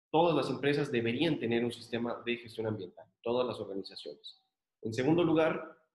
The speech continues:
eh, dentro de las miles de pro-, de posibilidades que hay para implementar un sistema de gestión ambiental, iso catorce mil uno es la mejor a nivel mundial, porque nos da ventajas competitivas, nos da un sistema que ya ha sido probado en todo el mundo y en todo tipo de organizaciones,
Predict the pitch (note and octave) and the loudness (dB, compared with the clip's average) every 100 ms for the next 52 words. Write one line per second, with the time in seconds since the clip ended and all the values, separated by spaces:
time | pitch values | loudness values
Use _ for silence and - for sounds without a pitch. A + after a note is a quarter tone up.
0 | _ - B2 B2 B2+ C3 C3+ C3 B2+ C3 | _ -2 2 4 4 4 4 4 4 6
1 | E3+ E3 - - A#2+ - A#2+ A2 A2 A#2 | 6 4 2 -2 -2 0 0 2 0 0
2 | A#2 B2 A#2+ B2 C3+ C3 - B2 A#2+ - | -4 -2 0 2 2 2 0 0 0 -2
3 | G#2 F#2+ F#2+ G2+ A2+ A2+ A2 A2 A#2 B2 | -6 -6 -8 -12 -10 -6 -6 -2 0 0
4 | A#2+ A#2 - A#2 A2+ G#2 - G#2+ A2 A#2+ | -4 -8 -4 -2 -2 -4 -10 -10 -8 -8
5 | B2 D#3 B2+ - _ _ _ _ C3+ C3 | -6 -4 -4 -8 _ _ _ _ -4 -2
6 | D3 C#3+ A#2+ B2 C3+ C#3 C#3+ C#3+ C#3 B2+ | -2 -2 -4 -2 0 4 4 4 2 -2
7 | A2+ C3 - - A#2 A2+ A2+ A#2 B2+ B2+ | 0 -2 -4 -6 -4 -2 0 0 0 -4
8 | - _ _ _ _ - G#2+ A2 A2 A2 | -10 _ _ _ _ -14 -10 -4 0 2
9 | B2+ B2+ B2+ - - G#2+ G#2+ A2+ A2 D3+ | 2 2 -2 -6 -8 -8 -8 -8 0 2
10 | D3+ D3+ - _ _ _ A2 G#2+ B2 C3 | 2 -2 -10 _ _ _ -2 0 4 4
11 | C3 C3 C3 A2+ C3 C3 C3 C3 A#2 A#2 | 4 2 0 -2 2 2 2 -2 -2 -2
12 | B2+ B2 A2+ A2 A#2 A#2+ A2+ A2 A2 - | -2 -4 0 2 4 4 0 -2 -6 -2
13 | C3+ B2+ A#2+ C3 B2+ C3+ - G#2+ G#2+ B2+ | -2 0 2 0 0 -4 -6 -8 -8 0
14 | C3 C3 B2 A2+ A2+ G2+ G2+ - - D#3 | 0 0 -8 -8 -6 -8 -12 -12 0 0
15 | F3+ - - | 0 -4 -16